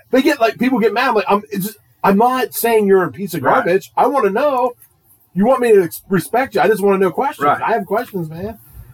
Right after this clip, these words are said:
Speaker 1: Or, you know, like, how do you expect me to understand?
Speaker 2: Listen, if you don't have a structure in society, what kind of society do you have?
Speaker 1: It's
Speaker 2: right?
Speaker 1: chaos, yeah.
Speaker 2: Even, even in the,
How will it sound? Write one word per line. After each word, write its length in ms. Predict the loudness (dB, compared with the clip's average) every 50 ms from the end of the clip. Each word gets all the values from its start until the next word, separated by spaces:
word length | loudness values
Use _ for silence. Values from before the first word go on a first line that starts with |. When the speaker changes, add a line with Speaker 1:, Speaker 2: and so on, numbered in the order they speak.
| _ _ -2
Speaker 1:
Or, 160 | -2 -2 0 0
you 120 | 0 2
know, 260 | 2 2 0 -2 -6 -10 _
like, 140 | -4 -4 -2
how 160 | 2 2 2
do 60 | 4 4
you 80 | 2
expect 320 | 2 0 0 0 0 2 4
me 140 | 2 2 4
to 60 | 2
understand? 680 | 0 0 -2 -4 -4 -4 -2 -2 0 0 -2 -4 -6 -8 _
Speaker 2:
Listen, 320 | -4 -4 0 0 -2 -2 -2
if 140 | -2 -2 0
you 100 | 0 2
don't 220 | 2 2 0 0
have 760 | -2 -2 -2 -2 -2 0 -2 -2 -2 -4 -4 -6 -8 -12 -14 -18 _ _ _ _ _ _ _ _ _ _ _ _ _ _ _ _ _ _ _ _ _ _ _ _ -2
a 140 | -2 -2 -2
structure 720 | -4 -10 -10 -8 -4 -4 -4 -4 -4 -6 -4 -2 -2 -2
in 160 | -2 -4 -6
society, 1040 | -6 -8 -8 -8 -8 -8 -6 -6 -6 -6 -6 -8 -12 -14 -18 -20 -20 _ -20 _ _ _ _ _ _ _ _ _ _ _ _ _ _ _ _ _ _ _ _ _ _
what 120 | -10 -8 -4
kind 200 | -2 -2 -2 -2
of 60 | -6
society 560 | -8 -10 -10 -8 -6 -4 -4 -4 -4 -6 -10 -14
do 60 | -16 -18
you 140 | -20 -20
have? 100 | -20 -20 -20 -20 -20 -20 _ _ -20
Speaker 1:
It's 100 | -20 -8 -4
Speaker 2:
right? 140 | -2 -2 -2
Speaker 1:
chaos, 240 | -4 -6 -10 -10 -8
yeah. 220 | -6 -6 -6 -8 -10 -4
Speaker 2:
Even, 500 | 0 2 2 2 2 0 -4 -4 -4 -8 -10 -14 -8
even 560 | -2 0 2 2 2 2 0 -2 -2 -2 -4 -8 _ _ -4
in 240 | -2 -2 0 0 0
the, 160 | 0 0